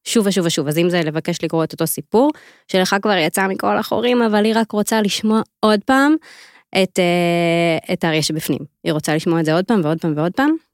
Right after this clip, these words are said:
כי כשהיא חוזרת על פעולה, או שהיא חוזרת על סיפור, היא בעצם מתאמנת ומשתפרת, הלמידה מעמיקה.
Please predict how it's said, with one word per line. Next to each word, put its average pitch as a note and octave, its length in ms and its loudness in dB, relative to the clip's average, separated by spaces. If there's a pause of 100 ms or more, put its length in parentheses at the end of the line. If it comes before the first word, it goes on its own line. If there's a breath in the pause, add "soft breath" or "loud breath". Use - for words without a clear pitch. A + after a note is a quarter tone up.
כי F#3 100 -2
כשהיא F#3+ 280 0
חוזרת F3+ 540 0
על D#3+ 120 0
פעולה, F3+ 540 2
או E3+ 100 0
שהיא E3 140 -4
חוזרת F#3 420 -2
על D#3+ 60 -2
סיפור, G#3+ 460 0 (640 loud breath)
היא F3+ 80 0
בעצם A#3 240 2
מתאמנת F#3+ 600 2
ומשתפרת, E3+ 800 -2 (280)
הלמידה E3 540 0
מעמיקה. F3+ 600 -2